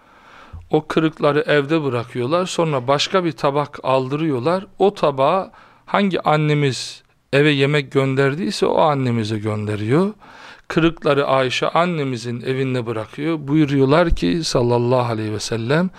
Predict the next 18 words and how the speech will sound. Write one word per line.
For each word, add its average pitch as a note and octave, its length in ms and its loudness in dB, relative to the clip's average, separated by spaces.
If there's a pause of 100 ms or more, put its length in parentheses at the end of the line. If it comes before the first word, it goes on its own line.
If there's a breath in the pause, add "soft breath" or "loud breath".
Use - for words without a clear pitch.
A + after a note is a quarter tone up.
(340 loud breath)
"Gâret C3 600 0
ummukum." A2 720 -6 (1400 loud breath)
Annenizin C#3 760 -2
kıskançlığına A#2+ 960 -6
geldi. G2 340 -8
Bu C#3 160 -12
kadar. G#2+ 360 -6 (1040 loud breath)
Ayşe'ye A#2+ 640 0
dönüp, A#2 320 -2 (520 soft breath)
"Be A2+ 140 0
kadın, B2+ 520 -2 (720 loud breath)
nasıl D3 440 0
bu C3+ 120 -2
tabağı B2+ 420 2
vurursun, A#2 560 -4
kırarsın? A#2 760 -2 (600 loud breath)
Sıkılmıyor D3 720 2
musun? A#2+ 440 -4